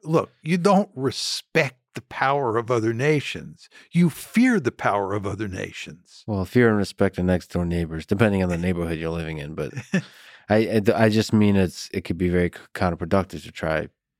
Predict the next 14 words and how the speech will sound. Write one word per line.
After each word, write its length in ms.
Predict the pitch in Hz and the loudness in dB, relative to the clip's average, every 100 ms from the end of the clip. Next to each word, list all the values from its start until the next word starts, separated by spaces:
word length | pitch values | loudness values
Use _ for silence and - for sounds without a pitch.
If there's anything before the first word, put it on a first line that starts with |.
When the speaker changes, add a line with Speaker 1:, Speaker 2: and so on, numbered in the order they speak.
| _ _ _ _ _ _ _ _ | _ _ _ _ _ _ _ _
Speaker 2:
Because 280 | - - 92 - | -12 -10 -10 -8
if 200 | 107 - | -6 2
you 260 | 107 113 | 4 4
can 200 | 101 107 | 2 0
empathize 580 | - 120 - - 101 95 | 0 -4 -4 0 0 0
with 120 | 90 82 | -2 0
their, 320 | 110 113 92 | 2 2 0
if, 240 | 98 - - | -6 -18 -20
if 300 | 113 - 110 | -18 -4 2
you 120 | 127 | 2
assume 300 | 117 127 107 | 2 0 2
they're 160 | 104 | 4
rational 360 | 104 101 - 101 | 4 2 2 0
actors, 560 | 101 101 92 90 - | 0 0 -4 -6 -8